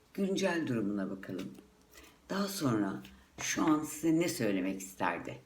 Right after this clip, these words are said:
Bir ona bakalım. Olur mu? Evet, aklınızdaki kişinin şu an güncel durumunda neler var? Hemen onları okumaya çalışalım.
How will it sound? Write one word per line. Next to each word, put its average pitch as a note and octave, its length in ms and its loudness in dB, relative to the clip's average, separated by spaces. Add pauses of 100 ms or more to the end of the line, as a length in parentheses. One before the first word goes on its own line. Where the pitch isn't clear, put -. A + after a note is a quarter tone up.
(560)
Bir F3 80 6
ona A#2 240 6
bakalım. - 360 -6 (500)
Olur - 120 -6
mu? - 220 2 (1120)
Evet, - 100 -20 (120)
aklınızdaki A2+ 640 -8
kişinin A2+ 600 -4 (380)
şu - 220 -8
an G2 240 -2
güncel G#2 460 -4
durumunda G#2 380 -6 (120)
neler G2+ 320 0
var? D#2+ 300 -8 (800)
Hemen D3 300 4
onları F2+ 420 0
okumaya A#1 320 -8
çalışalım. - 420 4